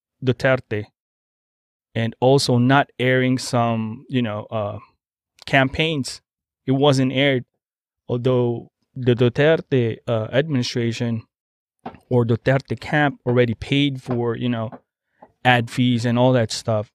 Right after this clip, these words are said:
But apparently, A B S C B N did not air those things. So it boils down to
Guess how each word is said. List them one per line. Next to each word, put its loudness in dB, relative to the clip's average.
But -4
apparently, 0
A 2
B 0
S -4
C -4
B 2
N 0
did -4
not 2
air 2
those -2
things. -6
So -4
it 0
boils 6
down 2
to -12